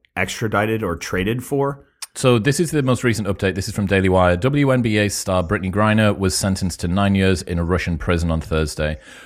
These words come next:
Speaker 2: Russian prosecutors had argued that Griner, who was convicted of sneaking marijuana vaping materials into the country, should serve nine and a half years in prison. So she saved half a year, I guess.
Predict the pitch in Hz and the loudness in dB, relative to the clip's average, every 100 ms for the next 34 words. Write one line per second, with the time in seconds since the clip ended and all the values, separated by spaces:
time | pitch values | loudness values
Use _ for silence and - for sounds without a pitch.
0 | - 101 123 123 113 98 117 110 104 104 | -2 2 4 4 0 2 0 0 -2 -2
1 | 98 95 90 92 92 85 78 92 95 92 | -2 -2 0 2 0 -2 0 2 4 2
2 | 92 87 92 92 - 90 82 - 85 92 | 0 0 0 2 0 -2 -2 -2 -2 -2
3 | 87 78 - 92 90 85 87 92 117 92 | -2 -6 -2 -2 0 0 2 4 2 2
4 | 131 131 117 110 110 104 98 87 87 98 | 0 2 0 0 2 2 0 -4 -2 -2
5 | 92 92 - - - - 98 - 98 87 | 0 -2 -4 -14 -6 -4 -2 0 0 2
6 | 101 120 123 113 127 170 - 92 78 80 | 2 4 4 2 2 2 2 0 0 -2
7 | 80 80 76 - 82 98 - 104 82 - | -2 -4 -4 -6 -8 -6 -2 -2 -4 -10
8 | - 92 87 78 78 80 95 | -8 -6 -6 -4 -2 0 -2